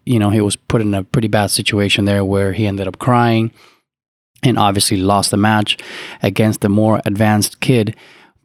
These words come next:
But that's fine. I didn't even tell him that because at the end of the day, I believe that you have to go through life and endure a little bit of pain and adversity. And you gotta take the wins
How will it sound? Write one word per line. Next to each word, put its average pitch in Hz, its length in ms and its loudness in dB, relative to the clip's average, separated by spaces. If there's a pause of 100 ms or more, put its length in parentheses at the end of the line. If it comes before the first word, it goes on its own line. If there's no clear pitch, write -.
But 104 140 -2
that's 107 220 -2
fine. 120 260 2
I 107 60 2
didn't 107 240 0
even 98 240 0
tell 123 180 0
him 120 140 2
that 117 340 0 (400)
because 107 240 0
at 101 120 0
the 107 120 2
end 117 80 2
of 120 80 2
the 117 60 4
day, 107 520 2 (120)
I 104 160 2
believe 104 640 0
that 104 320 2
you 101 160 0
have 107 160 -2
to 110 100 0
go 104 140 2
through 101 180 -2
life 101 640 0 (140)
and 101 160 -4
endure 110 500 0
a 113 80 -2
little 107 180 2
bit 101 120 -2
of 95 80 -4
pain 104 520 -2
and 104 140 -4
adversity. 104 720 0 (520)
And 101 540 0
you 107 120 2
gotta 110 160 2
take 113 240 -2
the 113 80 2
wins 110 560 2